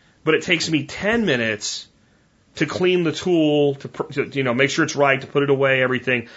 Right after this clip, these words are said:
I'm not getting it out. If it's gonna save me thirty minutes and it takes me ten minutes to clean it, I'm gonna get it out and I'm gonna use it. So that's kind of a, like, an ending, like, way to think about this, you know, overall. So I hope you enjoyed today's show. It definitely went longer than I planned on. I thought I'd just name these products and all, but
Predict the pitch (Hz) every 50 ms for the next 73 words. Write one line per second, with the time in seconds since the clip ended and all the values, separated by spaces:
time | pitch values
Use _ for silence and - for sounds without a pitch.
0 | - - - 147 147 131 117 127 113 101 107 117 113 104 - - - _ _ _
1 | _ - _ _ - 160 165 170 170 147 151 175 165 151 - - 185 175 170 160
2 | 160 156 131 117 - - - 185 220 285 339 330 214 151 123 104 95 85 76 -
3 | - - - - - _ _ _ _ _ _ _ - - 143 139 - 165 147 131
4 | - 135 123 - 143 131 117 117 117 113 107 - 107 - - 110 104 101 95 101
5 | - - _ _ _ _ - - 113 120 120 117 120 113 110 107 101 87 95 101
6 | 95 80 80 - - - - _ _ _ _ _ _ _ _ _ _ - - 123
7 | 131 151 151 - 180 165 156 131 123 110 123 131 123 123 - - 143 151 160 151
8 | 147 139 143 135 135 123 117 - - _ _ _ _ - - 139 143 143 131 120
9 | - 135 123 127 123 123 113 107 - 117 110 107 104 - - - - _ _ -
10 | - - - _ _ _ - 117 117 101 87 82 - - _ _ - 131 131 113
11 | 113 113 113 104 95 - - - - - - - - - - - - - - 170
12 | 160 160 156 147 - - - - - 156 160 233 302 311 330 262 196 165 180 185
13 | 185 175 170 165 156 143 - 170 156 143 131 147 180 220 240 226 202 180 147 139
14 | 143 151 160 165 160 160 147 139 120 - - 131 139 143 147 147 147 147 139 123
15 | 117 131 127 127 131 120 113 113 120 127 131 127 120 120 - 131 123 127 127 -
16 | 135 131 127 127 123 127 117 -